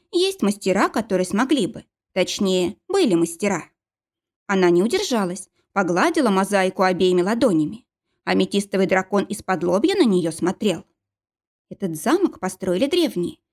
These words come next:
и они были аметистами», сказала Кантана. «Но вы ведь не древние?» «Нет, конечно.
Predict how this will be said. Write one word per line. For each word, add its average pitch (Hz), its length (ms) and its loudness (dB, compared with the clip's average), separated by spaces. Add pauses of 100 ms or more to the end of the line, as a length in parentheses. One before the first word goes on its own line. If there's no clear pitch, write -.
(160)
и 196 100 -2
они 190 220 2
были 185 220 0
аметистами», 269 800 0 (180)
сказала 180 480 -4
Кантана. 180 600 -2 (420)
«Но 185 160 0
вы 240 200 2
ведь - 200 -2
не 175 160 2
древние?» 247 540 2 (320)
«Нет, 220 340 0
конечно. - 560 -2